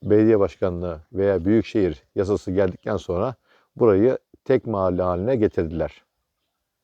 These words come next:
Evin dış görünüşümü, e, bu şekilde. Buradan da görüyorsunuz zaten. Hem, e, e, ana yol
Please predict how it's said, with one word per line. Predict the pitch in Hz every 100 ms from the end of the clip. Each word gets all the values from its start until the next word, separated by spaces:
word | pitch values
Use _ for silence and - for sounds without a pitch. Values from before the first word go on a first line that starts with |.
| _ _ _ _ _ _ _ _ _ _ _ _ _ 113
Evin | 123 143 123
dış | 139
görünüşümü, | - 113 98 85 120 131 - _
e, | 101 95 95
bu | 113
şekilde. | 101 78 78 101 135 _ _ - - - - - - - - - - - - - - -
Buradan | 120 113 101 101
da | 120 117
görüyorsunuz | 113 101 87 92 87
zaten. | 101 85 104 117 - _ _ - _ - - - -
Hem, | 120 113 104 -
e, | 98 98 - -
e, | 101 95 90 87 82 -
ana | 117 113
yol | 107 98